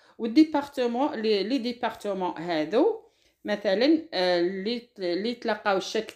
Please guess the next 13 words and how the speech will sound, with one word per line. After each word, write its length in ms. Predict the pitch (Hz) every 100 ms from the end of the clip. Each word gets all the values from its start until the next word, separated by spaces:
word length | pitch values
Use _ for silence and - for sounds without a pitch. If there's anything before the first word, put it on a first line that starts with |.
| -
تاعهم 540 | 202 190 - 294 285 -
في، 400 | - 202 185 175
آه، 640 | 165 165 160 165 165 156
من 260 | - 190 202
ثلاثطاش 720 | - 190 - 208 180 160 -
إلى 280 | 190 175 -
سبعطاش، 680 | 151 - 160 151 220 320 - - _ _
نسمي 400 | 202 190 247 247
لكم 260 | 233 202 175
بعض 260 | 240 302 254
لي 160 | 233
ديبارتمون، 720 | 196 190 - 202 - 160 208
مثلًا 540 | 240 196 170 180 233